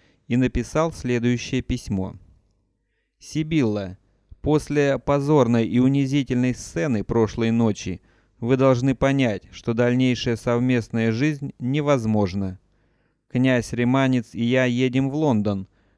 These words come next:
Мы больше не возвратимся. Вы можете продолжать жить в Вилласмире, дом ваш,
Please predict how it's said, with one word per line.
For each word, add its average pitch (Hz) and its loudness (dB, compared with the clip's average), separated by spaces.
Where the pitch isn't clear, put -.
Мы 147 -2
больше 151 2
не 135 0
возвратимся. 123 -2
Вы 202 2
можете 170 4
продолжать 151 4
жить 107 -2
в 107 -12
Вилласмире, 135 -2
дом 123 4
ваш, 127 0